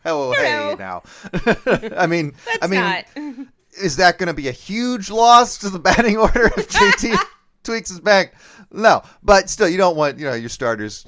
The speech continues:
Speaker 1: obviously getting hurt as you're making a playoff run. But yeah, I was just like, "Oh,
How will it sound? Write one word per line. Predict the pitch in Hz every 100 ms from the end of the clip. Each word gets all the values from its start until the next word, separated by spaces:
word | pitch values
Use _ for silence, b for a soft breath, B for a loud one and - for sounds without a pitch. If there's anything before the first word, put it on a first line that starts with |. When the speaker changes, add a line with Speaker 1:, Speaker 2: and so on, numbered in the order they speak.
| 107
Speaker 1:
obviously | 98 95 -
getting | 101 101 95
hurt | 123 107 -
as | 98 -
you're | 98
making | 98 92
a |
playoff | 92 95 92 90
run. | 90 90
But | 104
yeah, | 120 120
I | 104 104
was | 98
just | - -
like, | 104 175
"Oh, | 160 165 131 131